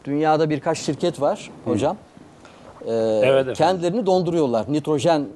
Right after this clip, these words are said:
Speaker 1: kapsüllere, tüplere koyuyorlar. Bununla ilgili bilimsel çalışmalar var demek ki. Ee, iki yüz yıl sonrası için,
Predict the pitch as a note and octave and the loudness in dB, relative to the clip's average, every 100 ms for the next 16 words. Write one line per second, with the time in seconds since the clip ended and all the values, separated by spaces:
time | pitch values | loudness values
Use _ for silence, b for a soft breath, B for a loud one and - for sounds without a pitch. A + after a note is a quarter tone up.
0 | - - D3 - D3 C#3 C#3 - - C3+ | -8 -2 -2 -2 -4 0 0 -2 -8 -4
1 | D3 C#3+ D3 D#3 C#3 B2 G#3+ - - - | -2 0 0 0 2 2 -2 -4 -16 -18
2 | C3 C#3 D#3 C#3 A#2+ D#3 G#3 C3+ C3+ D3 | -10 -2 0 2 0 0 -2 -2 -2 -2
3 | C#3+ D#3 - D3 C3+ C#3 C3+ A#2+ G#2 G2+ | 0 -2 0 -2 -2 0 0 0 -2 -6
4 | A2 - G#3 B3 B B B B B - | -8 -6 -6 -6 B B B B B -10
5 | B2 B2 B2 A#2+ A2+ - A#3 F#3 F3 D3+ | -2 2 2 2 -2 0 2 2 2 0
6 | - D3+ D3+ - D#3+ - A3+ C4 | 0 2 0 0 -2 -2 -4 -6